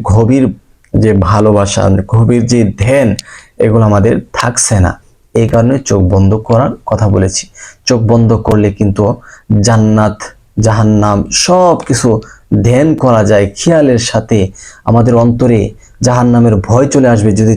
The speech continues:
চোখ বন্ধ করে জাহান্নামের একটু ভয়াবহ কথা আমরা স্মরণ করি। তো ঠিক তেমনি ভাবে চোখ বন্ধ করলে আপনার আমলটি,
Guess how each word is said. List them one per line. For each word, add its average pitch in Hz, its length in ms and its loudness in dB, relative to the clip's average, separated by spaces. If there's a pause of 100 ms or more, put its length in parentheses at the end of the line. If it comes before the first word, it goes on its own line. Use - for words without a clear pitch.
চোখ 135 240 -2
বন্ধ 123 220 0
করে 110 240 0
জাহান্নামের 117 520 0
একটু 104 220 -4
ভয়াবহ 104 420 0 (540)
কথা 107 220 -4
আমরা 101 220 0
স্মরণ 107 380 -2
করি। 101 220 -4 (320)
তো - 80 -6
ঠিক 156 220 0 (100)
তেমনি 160 300 2
ভাবে 104 420 2 (600)
চোখ 175 160 0 (140)
বন্ধ 151 220 2
করলে 151 420 2 (220)
আপনার 113 400 -2
আমলটি, 131 540 0